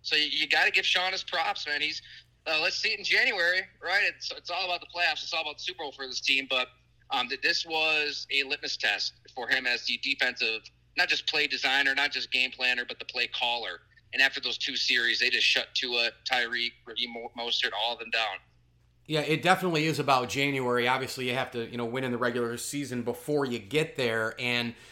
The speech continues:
Speaker 2: we know that this team laid the ultimate egg in the postseason against the Bengals last year. This year, the Bills appear to be miles ahead of the Bengals so far. A lot of season left to play.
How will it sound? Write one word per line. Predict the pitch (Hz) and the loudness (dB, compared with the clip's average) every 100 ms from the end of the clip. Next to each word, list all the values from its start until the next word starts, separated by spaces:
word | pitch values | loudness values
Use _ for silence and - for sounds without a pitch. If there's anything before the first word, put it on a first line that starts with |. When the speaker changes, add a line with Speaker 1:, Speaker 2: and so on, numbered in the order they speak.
| - | -8
Speaker 2:
we | 131 139 | 0 4
know | 160 | 4
that | 160 | 2
this | 156 143 | 0 0
team | - 147 135 | 0 0 2
laid | 143 135 | 2 2
the | 123 | 2
ultimate | 131 131 135 120 | 2 0 -4 -4
egg | 131 123 | -4 -2
in | |
the | 123 | -4
postseason | - 127 - 135 123 123 | -2 -2 -2 -4 -4 -4
against | 110 120 - | -4 -4 -6
the | 110 | -6
Bengals | 110 127 123 117 104 | -4 -2 -2 -4 -2
last | 113 123 131 - | 0 2 0 -4
year. | 117 107 104 - - - - | -6 -6 -6 -10 -20 -20 -4
This | 117 170 - | 0 2 2
year, | 151 143 139 | 4 4 2
the | 123 | 0
Bills | 107 143 135 | 2 2 2
appear | 123 139 139 | -2 -2 -2
to | |
be | 120 120 113 107 | -2 -2 -4 -8
miles | 117 117 151 147 131 | -4 2 4 4 2
ahead | 123 131 | -2 -2
of | 117 | 0
the | 110 | 0
Bengals | 120 120 120 | 0 0 -2
so | - - 147 | 0 2 2
far. | - 131 92 | 2 0 0
A | 92 | 0
lot | 117 131 143 | 6 6 6
of | |
season | - 151 123 127 | 4 -2 -4 -2
left | 120 - | -2 -2
to | |
play. | - 131 120 | -8 -2 0